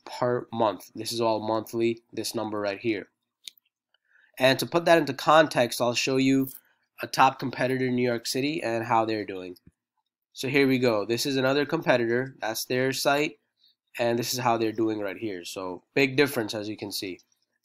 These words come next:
They're pulling in about eight hundred twenty-six referring domains, which gives them about forty-two hundred backlinks, which is giving them about eight thousand keywords.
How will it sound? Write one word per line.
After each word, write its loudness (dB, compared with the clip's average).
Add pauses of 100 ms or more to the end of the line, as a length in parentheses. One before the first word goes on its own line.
(200)
They're 4
pulling 2
in 2 (640)
about 4
eight 2
hundred 0
twenty-six -2
referring 0
domains, 0
which -12
gives -2
them 0
about -2
forty-two -2
hundred -4
backlinks, -2 (400)
which -10
is -10
giving 0
them -2 (100)
about -6 (100)
eight -2
thousand 0
keywords. -2